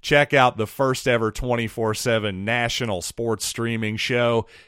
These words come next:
It's Locked On Sports Today.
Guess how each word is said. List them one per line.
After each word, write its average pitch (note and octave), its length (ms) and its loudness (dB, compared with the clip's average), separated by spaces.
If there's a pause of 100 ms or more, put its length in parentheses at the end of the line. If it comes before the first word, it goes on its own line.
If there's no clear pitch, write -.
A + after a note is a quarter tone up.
(100)
It's C3 240 -2
Locked C3+ 560 4
On C3 320 2
Sports G#2+ 800 0 (360)
Today. - 680 -2